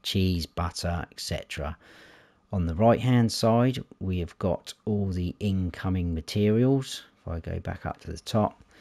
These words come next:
so these are all the materials that you can use depending on what you want to produce. You don't have to fill them up with all of these. And then eventually we will come to all the outgoing things. So these are the things that will be produced depending on what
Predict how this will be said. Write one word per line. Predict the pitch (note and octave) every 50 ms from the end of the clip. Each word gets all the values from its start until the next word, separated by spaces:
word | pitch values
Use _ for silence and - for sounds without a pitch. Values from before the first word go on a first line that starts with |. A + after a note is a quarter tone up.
| - - - - - - - - _ _ _ _ _ _ _ -
so | - - F#2+ F2+ F2+ F2+
these | F#2+ G#2+ G#2+ G2+ G2+
are | G2+
all | G2+ F#2+ F#2
the | F2+ F2 E2+ - _ _ -
materials | G2 F#2+ F#2 - - A2+ G#2+ G2+ G2 F#2+ F#2 F#2 F2 - -
that | - F#2+ F2 - - _ _ _ _ _ _ -
you | F#2 F#2+ F#2 F2+
can | - - - A#2 A2 G#2+ G#2 G2+ G2+
use | G2 F#2+ G2+ G#2 G#2+ G2+ -
depending | - - - - G2+ G2 G2 F#2+ F#2
on | F2+ F2+
what | F#2 F#2 - -
you | - F2+
want | F2+ F#2 E2+
to | E2 -
produce. | - - D#2 - - F2+ G2 A2 G#2 - - -
You | E2+
don't | E2+ G#2 F#2 D#2+ -
have | - - F#2 - -
to | - F2
fill | - - - G2 F#2 F#2
them | F2 E2+ E2+ F#2
up | F2+ -
with | - E2+ D#2+ - - -
all | G#2+ G#2 G2 F#2+ F#2+ F2
of | D#2 D#2
these. | E2+ F2+ G2 G#2+ A#2+ A#2+ - - - _ _ _ _ _ _ _ _ _ _ -
And | F2+ F2 F2+
then | F2+ F2+ F2
eventually | E2+ E2 A2 A2 A2 - - - - E2+ F2 F#2 F#2
we | F#2 F#2 F#2
will | F2 F2 E2+
come | - - F#2+ F2+ F2 E2
to | - - F2+ F2 F2
all | - - F2 E2+ E2
the | D#2 - - - -
outgoing | A#2+ B2 - - - - - E2+ D#2 D2+ D2+ D2+ C#2+
things. | - - D#2+ D#2+ D2+ D2 D2+ -
So | - - - E2+ D#2+
these | F#2 G2+ F#2+ F#2 E2 -
are | G2 F#2 F2+ E2+
the | E2
things | D#2+ - - F#2 F2+ F2 E2 D#2 -
that | F2+ E2+ -
will | D#2+ F2+ F#2+ F#2+ F2 F2 E2
be | - F2 F2+ F2 E2+
produced | - - F2+ E2+ - G2 F#2+ F#2 E2+ - - - -
depending | - F2+ - - F#2 F2+ F2 E2+ E2+ F2+
on | F2 F2 F2
what | F2+ - -